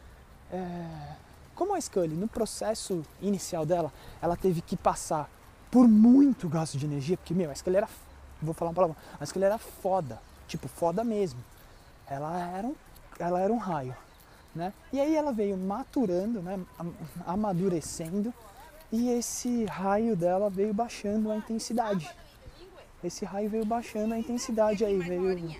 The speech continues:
a eletricidade dele foi diminuindo. Por quê? Ela veio crescendo, ela veio ma-, amadurecendo, ela veio se tornando uma cachorra mais, é, equilibrada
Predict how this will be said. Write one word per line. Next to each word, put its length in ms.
a 100
eletricidade 720
dele 420
foi 220
diminuindo. 800
Por 120
quê? 180
Ela 80
veio 120
crescendo, 600
ela 100
veio 260
ma-, 260
amadurecendo, 1080
ela 140
veio 220
se 120
tornando 420
uma 160
cachorra 400
mais, 840
é, 400
equilibrada 920